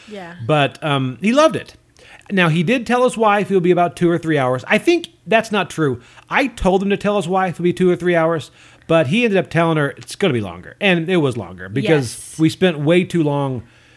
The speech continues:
Speaker 1: We spent, like, two hours in one little room,
Speaker 2: Yeah.
Speaker 1: you know, chasing an orb that had no relevance.
Speaker 2: Yeah.
Speaker 1: But,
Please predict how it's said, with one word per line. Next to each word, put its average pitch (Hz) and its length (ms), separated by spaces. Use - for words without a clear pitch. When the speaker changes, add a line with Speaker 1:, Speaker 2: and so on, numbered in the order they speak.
Speaker 1:
We 302 100
spent, 403 180
like, 381 160
two 339 160
hours 269 260
in 240 100
one 233 140
little 233 160
room, 214 680
Speaker 2:
Yeah. 151 380
Speaker 1:
you 226 60
know, 214 160
chasing 226 520
an 208 160
orb 202 360
that 190 180
had 208 260
no 220 140
relevance. 202 580
Speaker 2:
Yeah. 135 200
Speaker 1:
But, 233 100